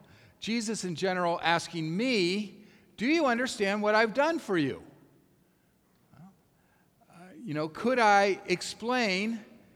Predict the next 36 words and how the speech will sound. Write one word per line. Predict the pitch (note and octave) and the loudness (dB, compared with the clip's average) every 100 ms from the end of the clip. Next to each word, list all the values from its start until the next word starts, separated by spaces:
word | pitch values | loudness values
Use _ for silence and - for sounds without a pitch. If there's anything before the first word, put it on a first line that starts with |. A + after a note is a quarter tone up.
| _ _ _ _ - _ _ - | _ _ _ _ -20 _ _ -2
what | F#3+ F3+ | 0 0
Jesus | E3+ F#3 G3 G#3 | -2 -4 -4 -2
has | A#3 A3+ | 0 -2
done | F#3 B3+ D4+ | 0 2 2
for | A#3 G3+ | 0 -4
me? | D#3 A#2+ A2 | -4 -6 -8
Could | F3 F#3 | -2 0
I | F#3 | 0
tell | F#3 A#3 B3+ | 0 -2 0
you | A3 F#3+ | 0 -2
what | G3 G3 | -2 -4
Jesus | G3 F#3+ F3+ F#3+ F#3+ | -4 -8 -8 -8 -6
has | F#3+ E3 | -8 -6
done? | A#3+ - - - | -8 -8 -16 -12
Could | - G3 | -4 -4
you | E3+ B3+ C#4 | -2 -2 -2
tell | A3 A3+ G#3+ | 0 0 2
me | G#3+ D4 A#3 G#3+ A3+ - - - | 0 0 0 -2 -6 -10 -12 -2
what | G#3 | -2
Jesus | - G3+ F#3 G3+ | 0 -6 -6 -6
has | G3+ G3 | -4 -6
done | D3+ E3 E3 | -2 -2 -2
for | E3 - A3 | -4 -4 -2
you? | A#3 D4+ D#4+ C3+ - - - - _ _ _ - _ _ _ _ _ - | -2 -2 0 -2 -6 -18 -20 -20 _ _ _ -20 _ _ _ _ _ -6
And | F3+ | -2
it | G#3 | 2
<laughs> | A#3+ | 4
opened | C#4+ - A3 - | 4 0 -8 -8
kind | - A#3+ | -4 -4
of | G3+ | -2
this | E3 | -4
can | - - A#3+ A3+ | -8 -8 -6 -4
of | D#3+ | -4
worms | G3+ C4+ A#3+ - | -2 -2 -4 -6
for | F3 D#3 | -6 -4
me, | E3 G3+ | -2 -6